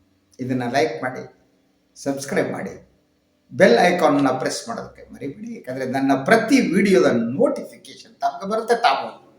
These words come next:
ಮಿಸ್ ಮಾಡ್ಕೊಳ್ಳಲ್ಲ. ಹಾಗೇನೆ ಸಾಧ್ಯ ಆದ್ರೆ ಸಹಾಯ ಮಾಡಿ. ಸ್ವತಂತ್ರ ಪತ್ರಿಕೋದ್ಯಮ,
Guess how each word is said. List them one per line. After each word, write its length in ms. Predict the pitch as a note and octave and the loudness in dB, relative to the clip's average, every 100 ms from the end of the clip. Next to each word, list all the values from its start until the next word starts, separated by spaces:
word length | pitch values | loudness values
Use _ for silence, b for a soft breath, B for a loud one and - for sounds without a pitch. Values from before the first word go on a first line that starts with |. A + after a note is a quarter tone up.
| _ _ - - | _ _ -18 -10
ಮಿಸ್ 340 | A#2+ F3+ - B3 | -8 -8 -10 -10
ಮಾಡ್ಕೊಳ್ಳಲ್ಲ. 800 | A3 - - - - - _ _ _ _ _ _ _ _ _ _ _ _ _ _ _ - | -10 -10 -14 -14 -12 -14 _ _ _ _ _ _ _ _ _ _ _ _ _ _ _ 0
ಹಾಗೇನೆ 580 | G3 A3 A#3 D#3 - - _ _ _ - | 6 8 8 4 0 -10 _ _ _ -10
ಸಾಧ್ಯ 480 | - C3 B2+ - | 0 0 0 -2
ಆದ್ರೆ 320 | A#2+ A#2 A2+ B2+ | 0 0 -2 -6
ಸಹಾಯ 400 | - F3+ F#3 G3+ G3 | -2 -2 0 -2 -4
ಮಾಡಿ. 320 | G#3 G3+ F#3 | -6 -4 -6
ಸ್ವತಂತ್ರ 400 | C3+ D#3 D#3 D3 | -6 -2 0 0
ಪತ್ರಿಕೋದ್ಯಮ, 800 | - C#3+ C#3 C3+ B2 B2+ C#3 F#3 | -4 -4 -6 -8 -10 -10 -10 -12